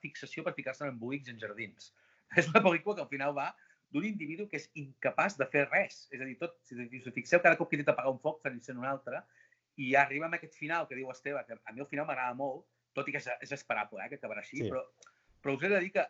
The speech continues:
Speaker 1: em va impactar molt, perquè, si us hi fixeu, el moment de catarsi de la pel·lícula és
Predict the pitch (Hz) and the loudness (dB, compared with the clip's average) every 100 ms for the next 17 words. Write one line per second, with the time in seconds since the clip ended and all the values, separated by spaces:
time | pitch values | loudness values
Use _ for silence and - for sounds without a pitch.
0 | 131 127 127 175 170 - - - 160 147 | -2 -6 -2 -2 -4 -6 -6 -2 -4 -2
1 | 156 147 170 - - 117 131 - 123 120 | -4 -4 -4 -10 -10 -10 -10 -10 -8 -8
2 | 123 - 165 170 - _ _ - 123 123 | -2 8 8 8 0 _ _ -4 2 2
3 | 127 170 190 165 156 147 151 139 151 156 | 4 4 4 4 2 0 2 2 0 -4
4 | 135 135 | -2 -2